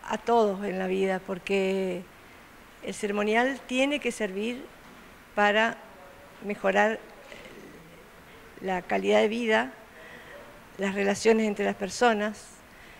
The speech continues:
que haya un poco más de armonía y paz, buscando la, la asertividad en lo que uno hable, para bien de todos, para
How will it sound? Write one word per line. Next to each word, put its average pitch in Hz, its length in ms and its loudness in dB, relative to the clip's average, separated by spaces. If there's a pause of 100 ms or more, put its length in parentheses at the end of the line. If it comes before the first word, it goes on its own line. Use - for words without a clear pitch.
(460)
que 208 140 2
haya 208 180 2
un 196 100 -2
poco 208 260 -2
más 208 160 2
de 208 60 2
armonía 208 460 2
y 208 60 0
paz, - 460 -2 (800)
buscando 226 440 4
la, 226 240 6 (440)
la 185 240 -4
asertividad 214 720 2
en 240 80 4
lo 226 100 0
que - 80 -2
uno 220 220 2
hable, 226 360 2 (1120)
para 208 160 4
bien 240 220 4
de 233 80 -2
todos, 233 520 2 (200)
para 180 240 -2